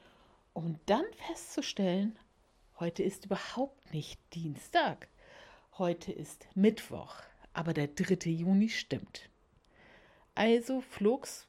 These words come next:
kann man ja nochmal nachsprechen, habe ich dann Dienstag, der zweite Juni gesprochen, weil ich in dem Podcast so oft Dienstag gesagt habe, dass ich sonst hätte komplett neu sprechen müssen.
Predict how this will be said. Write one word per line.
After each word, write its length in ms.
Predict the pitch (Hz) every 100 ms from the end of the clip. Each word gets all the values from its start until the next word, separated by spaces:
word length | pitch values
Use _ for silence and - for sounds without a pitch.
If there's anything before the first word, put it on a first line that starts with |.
| -
kann 180 | 160
man 160 | 160 175
ja 100 | 165
nochmal 280 | 147 - 139
nachsprechen, 760 | 160 240 - - 233 226 220 185
habe 180 | 185
ich 140 | 214 -
dann 220 | 226 254 - - - -
Dienstag, 840 | - 180 240 370 - 156 135 - - _ -
der 400 | - 147 131 - _ _ _
zweite 500 | - - 170 240 240
Juni 280 | 160 139 147
gesprochen, 520 | 151 147 - 135 214
weil 160 | 214 254
ich 120 | 302
in 80 | 277
dem 160 | 254 226
Podcast 540 | - - - 180 -
so 160 | 247 -
oft 180 | - -
Dienstag 460 | 262 330 359 156 -
gesagt 440 | 135 123 123 -
habe, 220 | 135 180 240 - - -
dass 200 | - -
ich 240 | - - -
sonst 300 | 226 233 -
hätte 280 | 202 214 208
komplett 540 | - 269 - 127 - -
neu 260 | 185 190 202
sprechen 540 | - - - - 135
müssen. 320 | - - -